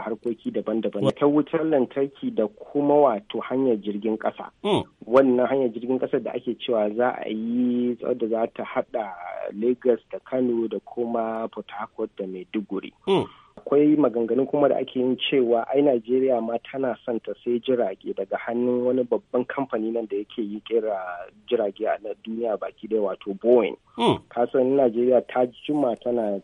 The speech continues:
Speaker 1: cewa suna son su hudu da wato Nigerian Airways jirgin sama.
Speaker 2: To, Malam Hassan Lawal Sallau Jibiya kenan ke tsokaci game da ziyarar da Buhari ya kawo Amurka bisa gayyata. To, shi kuwa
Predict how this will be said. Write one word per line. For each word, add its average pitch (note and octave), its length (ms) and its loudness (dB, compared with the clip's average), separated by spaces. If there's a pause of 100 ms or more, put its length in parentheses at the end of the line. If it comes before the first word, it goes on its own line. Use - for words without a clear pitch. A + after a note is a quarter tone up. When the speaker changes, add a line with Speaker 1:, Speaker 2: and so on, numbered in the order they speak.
Speaker 1:
cewa G#2+ 320 0
suna A#2 320 -2
son A2+ 140 -6
su A2 100 -14
hudu A#2+ 720 -2
da G2 360 -4
wato G2 260 -12
Nigerian A2 480 -2 (120)
Airways G2+ 400 -2
jirgin A2 300 -6
sama. A2+ 200 -6 (880)
Speaker 2:
To, D#3 320 -8
Malam F3+ 600 0
Hassan D#3+ 720 -6 (100)
Lawal E3 240 -4
Sallau C#3 320 -8
Jibiya D#3 320 -8
kenan C#3+ 380 -2
ke C3 180 -8
tsokaci D3+ 720 -8
game B2+ 180 -2
da C#3+ 120 -10
ziyarar C3 420 -2
da G#2+ 360 -2
Buhari A#2+ 360 -6
ya C3 60 -4
kawo C3 720 -4
Amurka C3+ 320 -2
bisa A#2+ 400 -6
gayyata. G2 500 -6 (380)
To, E3 120 0
shi C4 200 -4
kuwa C#3 320 2